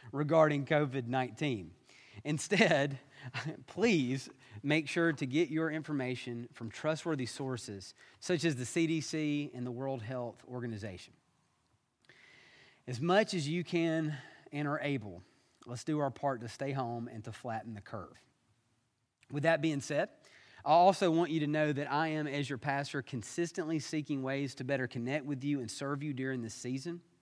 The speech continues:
And I want you to be assured that the rest of our staff are doing the same thing.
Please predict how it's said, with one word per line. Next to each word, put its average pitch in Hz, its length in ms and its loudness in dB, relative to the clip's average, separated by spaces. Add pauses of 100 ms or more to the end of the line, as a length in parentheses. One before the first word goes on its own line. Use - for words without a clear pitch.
(460)
And 143 120 -2
I 147 40 4
want 151 260 0
you 147 80 0
to 139 60 0
be 139 140 -2
assured 131 380 -4
that 117 80 -12
the 127 80 -6
rest 131 320 -4
of 120 40 -10
our 113 120 -6
staff 120 480 -4
are 117 40 -8
doing 117 220 -4
the 110 80 -6
same 107 300 -10
thing. 98 320 -12